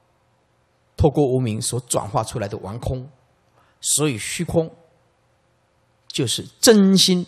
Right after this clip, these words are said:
变现，因为无明变现出来啊，把真心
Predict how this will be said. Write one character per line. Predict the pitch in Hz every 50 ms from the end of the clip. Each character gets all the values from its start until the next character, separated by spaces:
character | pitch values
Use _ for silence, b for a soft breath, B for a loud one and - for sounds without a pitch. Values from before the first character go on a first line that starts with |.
| - _ -
变 | - 175 113 101
现， | - - 160 110 - - _ _ _ _ _ _ _ _ _ _
因 | 190 185 208
为 | 208 170
无 | - - 175 226
明 | 233 156 127 - - _ _ _ _ _ _ _ _ _
变 | - - - 101
现 | 95 - 113 98
出 | - - -
来 | - - 107 - _ _ _ _ _ _ _ _ _ _ _ _
啊， | - - - - - - - - _ _ _ _ _
把 | - 135 -
真 | - - 277 294 294
心 | 262 - 269 269 254